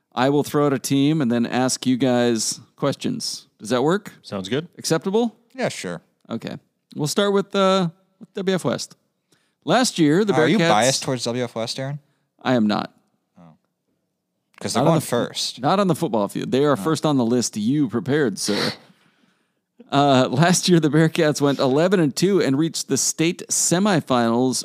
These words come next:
Speaker 1: for just the second time in school history, I
Speaker 3: Yes.
Speaker 1: believe. Uh, the previous time was two thousand and eleven or twelve.
Speaker 3: Something like that.
Speaker 1: Anyway,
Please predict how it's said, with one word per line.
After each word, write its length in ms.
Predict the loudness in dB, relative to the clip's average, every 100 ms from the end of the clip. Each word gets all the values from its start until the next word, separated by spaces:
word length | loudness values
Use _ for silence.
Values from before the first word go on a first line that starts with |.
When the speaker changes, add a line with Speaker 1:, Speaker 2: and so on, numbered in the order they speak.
| -10
Speaker 1:
for 640 | -6 0 2 4 4 2
just 280 | 0 -4 -2
the 100 | -4
second 420 | -2 -2 -2 -4 -4
time 280 | -2 0
in 80 | -2
school 280 | -4 -2 0
history, 560 | 0 -2 -2 -2 -4 -8 _ _ _ -8
I 40 |
Speaker 3:
Yes. 60 | -4
Speaker 1:
believe. 340 | 0 0 -2 -8 -12 _ _ _ _ _ _ _ _ _ _
Uh, 160 | -4 -2
the 100 | -2
previous 340 | -4 -2 -4
time 200 | -2 0
was 260 | 0 -2 -6 _ _
two 600 | -12 -10 -8 -4 0 0
thousand 640 | 0 _ -4 -2 -2 0 -2
and 220 | 0 -2
eleven 840 | -4 -4 -4 -4 -4 -8 -8 -10 -12
or 140 | -10 -10
twelve. 440 | -4 -4 -4 -10 -12
Speaker 3:
Something 300 | -12 -10 -10
like 100 | -10
that. 200 | -12 -14 _ _
Speaker 1:
Anyway, 400 | 0 2 2 0